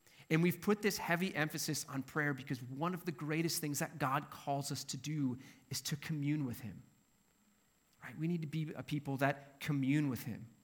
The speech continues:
And then we need to be a people that live out his truth in the totality of our daily experience. And in fact, I was really convicted by this quote from Brother Lawrence, and it's so good. So if you haven't read Practicing the Presence of God, I commend it to you. It's a short little book,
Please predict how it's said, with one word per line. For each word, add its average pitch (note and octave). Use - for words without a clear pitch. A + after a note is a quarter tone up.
And C3+
then D3+
we D3
need D3
to D3
be C#3+
a -
people C3+
that C#3
live D3+
out D#3
his D3
truth -
in C3+
the B2+
totality C3+
of A#2+
our C3
daily A#2+
experience. A2
And C#3+
in C3+
fact, D#3
I D#3+
was D3
really F3+
convicted E3
by C3+
this C3
quote D3+
from C3+
Brother C3+
Lawrence, B2+
and C3+
it's B2+
so E3
good. B2
So D#3
if C#3+
you D#3+
haven't F#3
read E3
Practicing D#3
the D3+
Presence C#3+
of C3
God, C3+
I C3
commend C3
it D3+
to D#3+
you. D#3
It's -
a A#2+
short D#3+
little E3
book, C#3+